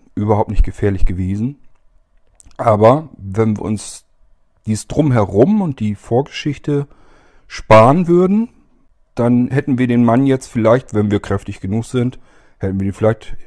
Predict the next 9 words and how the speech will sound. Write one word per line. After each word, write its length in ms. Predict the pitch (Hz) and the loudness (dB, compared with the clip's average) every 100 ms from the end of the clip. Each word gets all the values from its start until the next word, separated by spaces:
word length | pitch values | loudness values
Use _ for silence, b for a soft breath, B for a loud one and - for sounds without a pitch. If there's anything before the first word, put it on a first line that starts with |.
| - | -12
erschlagen, 800 | - 127 - 139 104 90 92 101 | -8 -4 6 8 8 4 -4 -12
weil 240 | - 104 104 | -6 -4 -4
wir 80 | - | -6
uns 200 | 110 - | -10 -10
unseres 420 | 98 107 110 - | -10 -6 -6 -2
Lebens 460 | 107 117 135 - - b b b b | 0 0 -2 -8 -20 b b b b
bedroht 400 | - 120 139 147 | -2 2 4 2
fühlten. 460 | - 107 95 - 87 | 0 -6 -4 -6 -8
Oder 420 | 123 127 135 131 | -4 -2 -2 -4